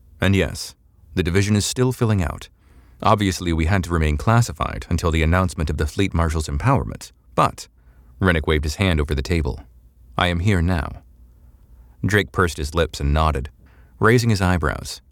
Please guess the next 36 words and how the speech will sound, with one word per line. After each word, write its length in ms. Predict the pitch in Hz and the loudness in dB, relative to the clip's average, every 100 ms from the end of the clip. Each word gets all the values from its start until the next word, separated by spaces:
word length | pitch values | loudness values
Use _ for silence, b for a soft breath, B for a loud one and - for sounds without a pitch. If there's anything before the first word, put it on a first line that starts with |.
| _ - | _ -2
as 120 | 101 | -2
if 80 | 98 | 0
he 80 | |
knew 200 | 95 131 | 2 2
something, 440 | 139 90 64 50 - - b b b | 0 -2 -6 -10 -16 -20 b b b
but 120 | 104 | 2
intended 440 | 98 - 156 147 | 2 -2 -2 -2
to 80 | 113 | 0
let 160 | 104 98 | 0 0
Rennick 320 | 120 98 - | 0 0 0
find 260 | 92 87 | 0 2
out 120 | 85 78 | 2 0
on 80 | |
his 140 | 76 82 | -2 -2
own. 300 | 87 60 - b b b b b - - | -2 -2 -10 b b b b b -20 -6
"I 200 | 76 73 | -2 -2
trust 320 | 69 92 82 | -2 -2 -2
you 80 | 87 | -2
will 100 | 82 | 0
learn 240 | 82 80 | 2 0
quickly. 460 | 80 107 73 55 - - b b b b b | 0 -2 -2 -8 -12 -18 b b b b b
The 80 | 104 | 4
Navy 260 | 131 120 | 4 6
operates 500 | 110 113 101 95 - | 4 4 2 2 0
quite 220 | - 165 | -2 -2
a 40 | 135 | 0
bit 260 | 117 - | -2 -2
differently 420 | 127 127 85 65 67 | -2 0 -2 -2 -2
than 140 | 80 | 0
you're 140 | 80 | 2
used 260 | 82 107 - | 2 0 -2
to 100 | 71 | -6
back 240 | 76 69 | -4 -4
in 100 | 71 | -4
five 340 | 71 87 80 80 | -2 0 0 -2
E." 280 | 80 - | -4 -6